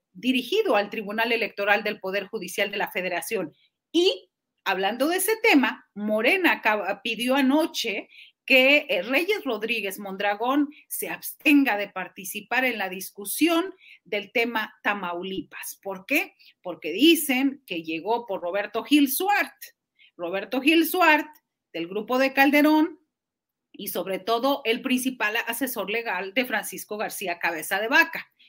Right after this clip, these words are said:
Entonces, le están pidiendo que por un conflicto de interés, que por una cuestión ética,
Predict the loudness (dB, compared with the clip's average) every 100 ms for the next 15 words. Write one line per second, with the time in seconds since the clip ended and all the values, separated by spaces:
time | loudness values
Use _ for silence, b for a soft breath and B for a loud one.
0 | B -12 -4 0 0 0 -4 -4 -4 -4
1 | 0 0 2 0 2 2 2 0 -4 -4
2 | -4 0 0 4 4 2 0 0 -2 0
3 | 2 4 4 2 2 0 -4 -4 -6 -8
4 | -4 -4 -4 -6 -6 0 2 2 2 -4
5 | -2